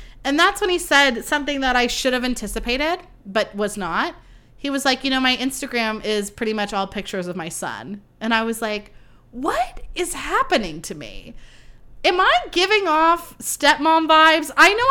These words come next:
I've been talking about this a lot, but, like, I am just straight up attracting daddies. Like, I don't know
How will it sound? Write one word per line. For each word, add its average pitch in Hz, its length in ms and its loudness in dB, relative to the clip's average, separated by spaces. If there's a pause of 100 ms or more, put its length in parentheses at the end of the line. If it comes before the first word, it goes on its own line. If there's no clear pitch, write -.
I've 466 80 2
been 320 120 0
talking 262 400 2
about 311 240 4
this 330 140 -4
a 349 60 -2
lot, 330 440 2 (320)
but, 285 120 4
like, 320 280 4
I 392 460 6
am 320 160 4
just 262 260 2
straight 285 560 4
up 294 120 2
attracting 240 460 4
daddies. 160 580 -4
Like, 254 380 6 (400)
I 403 200 2
don't 403 360 6
know 277 460 8